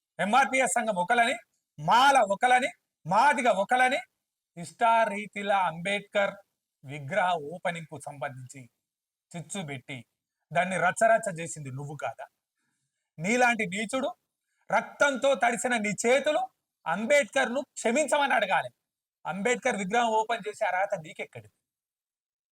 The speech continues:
రక్తపాతం సృష్టించే నీకు అంబేద్కర్ గురించి మాట్లాడే నైతిక హక్కు లేదు.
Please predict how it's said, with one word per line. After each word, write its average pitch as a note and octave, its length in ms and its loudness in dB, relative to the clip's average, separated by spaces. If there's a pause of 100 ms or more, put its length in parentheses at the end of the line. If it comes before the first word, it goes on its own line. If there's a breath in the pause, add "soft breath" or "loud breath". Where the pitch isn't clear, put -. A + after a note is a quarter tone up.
(480)
రక్తపాతం C4+ 760 2
సృష్టించే B3+ 560 -2
నీకు C#4 380 0 (560)
అంబేద్కర్ B3 520 2
గురించి A#3+ 300 -2 (120)
మాట్లాడే A3 380 0
నైతిక G#3+ 400 -2 (120)
హక్కు F#3+ 280 -4
లేదు. F#3+ 360 -4